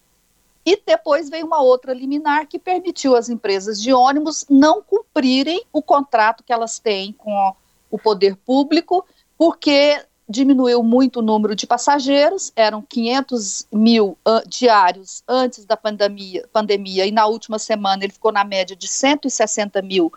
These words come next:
diários. Então, houve uma redução muito grande, as empresas não estão conseguindo se financiarem, e aí o, o poder público, o, o judiciário deu essa segunda liminar. Então, o,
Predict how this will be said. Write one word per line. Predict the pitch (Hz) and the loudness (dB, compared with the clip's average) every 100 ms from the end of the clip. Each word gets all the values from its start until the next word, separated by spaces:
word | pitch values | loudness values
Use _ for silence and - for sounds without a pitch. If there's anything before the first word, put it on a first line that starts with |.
| _ _ _ _ | _ _ _ _
diários. | 269 330 208 196 220 302 - - _ _ _ 226 | 0 4 4 4 2 -4 -14 -20 _ _ _ -6
Então, | 226 196 - | -2 -2 -2
houve | - 285 285 | 0 0 0
uma | 277 262 | -4 -4
redução | 240 208 - 214 | -6 -10 -10 -10
muito | 208 208 277 | -10 -8 -2
grande, | 254 254 277 | 2 2 0
as | 269 | -2
empresas | 247 226 220 214 208 | -4 0 0 0 -2
não | 233 277 | 0 0
estão | 320 - 240 | -2 -2 -2
conseguindo | 240 233 - 190 202 202 | -2 -8 -10 -8 -8 -2
se | 214 - 302 | 0 2 2
financiarem, | - 330 240 226 - 262 233 262 370 _ _ _ _ | 0 2 2 2 0 2 4 2 0 _ _ _ _
e | 415 | 0
aí | 302 277 | 0 -2
o, | 302 | -6
o | - 285 | -6 -8
poder | - 277 254 | -2 -2 0
público, | 269 262 240 - - | -4 -6 -8 -12 -8
o, | 233 226 214 | -6 -2 0
o | 208 | 0
judiciário | 214 214 - 233 233 | -2 -4 2 2 4
deu | 233 240 | 2 2
essa | 240 | -2
segunda | 247 240 214 226 | -8 -10 -10 -6
liminar. | 233 240 226 160 | -4 -4 -4 -4
Então, | - 226 262 277 _ | -2 -2 -2 -8 _
o, | - | -16